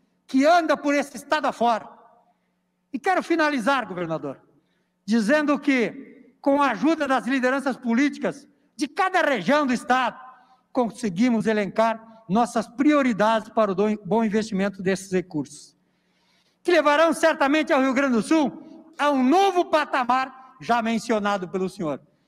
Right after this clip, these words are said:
Este ano talvez estejamos décimo oitavo, mas daqui dois anos certamente não estaremos mais em décimo oitavo.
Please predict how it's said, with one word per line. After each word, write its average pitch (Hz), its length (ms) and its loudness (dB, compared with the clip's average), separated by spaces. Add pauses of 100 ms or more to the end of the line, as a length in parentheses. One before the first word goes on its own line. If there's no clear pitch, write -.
(180)
Este 262 340 -2
ano 302 160 -2
talvez 370 320 -2
estejamos 220 560 -2
décimo 165 360 -4
oitavo, 151 400 -4 (720)
mas 151 220 -4
daqui 156 280 -4
dois 143 300 -2
anos 151 420 -2 (460)
certamente 160 880 0
não 151 180 2
estaremos 143 500 -2
mais 139 240 -2
em 139 80 -4
décimo 135 360 -4
oitavo. 123 440 -8